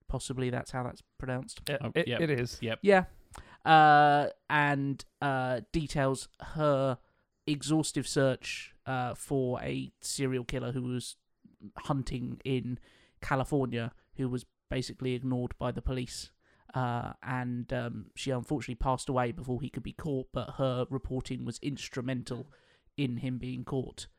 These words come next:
Speaker 1: Um, it is, uh, n-, narrated by Gabra Zachman. Uh, it has an intro by Gillian Flynn, the writer of Gone Girl and various other,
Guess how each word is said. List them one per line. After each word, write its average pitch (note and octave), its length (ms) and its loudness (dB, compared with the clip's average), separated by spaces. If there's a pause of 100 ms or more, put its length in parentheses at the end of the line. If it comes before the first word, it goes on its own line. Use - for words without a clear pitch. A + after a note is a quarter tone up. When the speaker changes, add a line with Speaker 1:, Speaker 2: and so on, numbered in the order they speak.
(340)
Speaker 1:
Um, B2 480 -2 (640)
it C#3+ 40 -2 (140)
is, C3 380 -2
uh, B2+ 360 0 (280)
n-, C#3 180 -4 (100)
narrated D3 720 2
by C3 400 4
Gabra C3 280 0
Zachman. F3+ 520 0 (340)
Uh, E3 80 -2
it - 80 -2
has C#3 140 -2
an G3 100 -4
intro D3 440 2
by C3 180 -2 (100)
Gillian C3+ 360 0
Flynn, A3 560 0
the C3+ 220 0
writer B2+ 380 -2
of C3 380 -6
Gone C#3 220 0
Girl F#3 400 0
and B2+ 180 -2
various B2+ 320 0
other, C3+ 280 -2